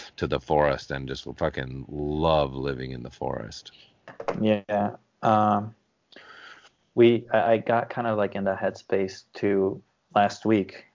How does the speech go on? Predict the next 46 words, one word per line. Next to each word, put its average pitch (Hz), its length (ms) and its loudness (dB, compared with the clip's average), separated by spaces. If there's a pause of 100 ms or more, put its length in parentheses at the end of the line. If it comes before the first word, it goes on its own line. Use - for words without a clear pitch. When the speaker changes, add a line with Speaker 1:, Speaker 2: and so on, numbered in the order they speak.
Speaker 2:
in 104 120 0
another 95 340 4
situation 95 760 -2
when 92 180 2
in 92 100 -4
Toronto, 95 500 -2
'cause 95 160 -4
we 98 100 2
went 95 200 2
to - 60 -4
the 95 140 4
zoo. 98 300 2 (460)
And, 104 220 4
Speaker 1:
Mm-hmm. 98 280 6
Speaker 2:
uh, - 80 -4
I 117 80 2
mean, 110 320 2 (460)
when 143 200 6
going 131 240 6
to 113 120 2
the 107 120 0
zoo, 101 380 -2 (720)
for 113 120 -2
me, 110 260 0
like, 95 260 2
it's 85 220 -4
a 95 100 2
given, 101 480 0
like, 92 260 -6 (220)
okay, 110 280 0
it, 98 220 0
this 107 200 4
sucks. - 640 -2
Like, 95 180 0
the 98 100 2
zoo, 110 680 4
there's, 104 300 2
like, 98 200 2
a 101 120 2
very, 104 420 4
very, 98 320 4
very 95 280 2
sad - 440 2
part - 360 2
about 92 420 0
Speaker 1:
Yeah. 80 340 0